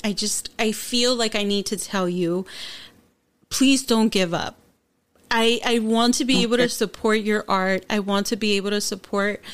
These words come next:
Speaker 1: what you're doing, because I feel like it's such an injustice that people are even comparing you. Um,
Speaker 2: Yeah.
Speaker 1: just because just
Speaker 2: Mm-hmm.
Speaker 1: now,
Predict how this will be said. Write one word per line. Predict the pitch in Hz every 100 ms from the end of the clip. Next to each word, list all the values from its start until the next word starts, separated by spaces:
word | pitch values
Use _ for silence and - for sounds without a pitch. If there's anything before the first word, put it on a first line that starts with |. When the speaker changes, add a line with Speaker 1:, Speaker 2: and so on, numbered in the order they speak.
| - -
Speaker 1:
what | - 214
you're | 208 208
doing, | 175 196 190 196 220 247 -
because | 214 208 214
I | 196
feel | 190 - 196
like | 196 190 - _
it's | 214 214 - - - - -
such | - 220 214
an | 254 262
injustice | 226 196 190 - 196 196
that | 196 185
people | 208 - 220 233
are | 233
even | 226 214 214
comparing | 220 220 202 - - 190 190 190 175
you. | 165 - - _ _ - - - -
Um, | 220 208 202 196 190
Speaker 2:
Yeah. | 175 170 180
Speaker 1:
just | 277 269 -
because | 311 - 285 240 226 226 - _ 196
just | 190 262 175
Speaker 2:
Mm-hmm. | 220 233
Speaker 1:
now, | 226 220 220 214 208